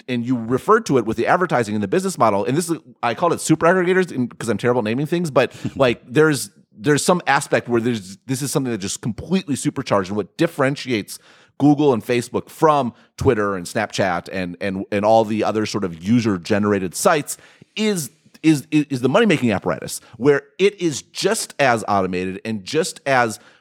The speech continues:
Speaker 1: walk-up user-friendly and no transaction costs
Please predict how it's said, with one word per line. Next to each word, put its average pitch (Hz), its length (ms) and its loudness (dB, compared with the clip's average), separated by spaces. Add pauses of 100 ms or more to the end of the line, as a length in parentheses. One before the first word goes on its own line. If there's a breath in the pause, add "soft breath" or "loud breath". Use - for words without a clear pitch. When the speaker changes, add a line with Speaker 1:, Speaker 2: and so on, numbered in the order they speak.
(120)
Speaker 1:
walk-up 110 600 2
user-friendly 101 840 0 (240 loud breath)
and 120 300 -2
no 120 260 4
transaction 117 600 0
costs 90 420 -2